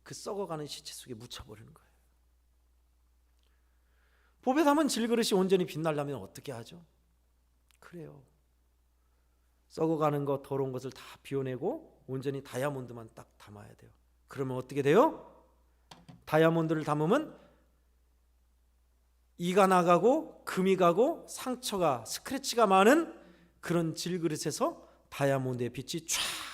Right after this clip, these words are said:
퍼져나가는 겁니다. 그게 보배 담은 질그릇이에요.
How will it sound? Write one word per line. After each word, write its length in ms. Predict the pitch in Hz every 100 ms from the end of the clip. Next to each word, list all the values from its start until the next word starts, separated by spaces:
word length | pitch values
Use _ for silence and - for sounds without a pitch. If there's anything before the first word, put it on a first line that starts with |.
| - - -
퍼져나가는 560 | - 147 127 - 135 139
겁니다. 120 | - _ _ _ _ _ _ _ _ _ _ _ _ _ _ _ _ _ _ _ _ _
그게 220 | - 185
보배 280 | 180 143 139
담은 220 | 117 123
질그릇이에요. 500 | - - - 135 -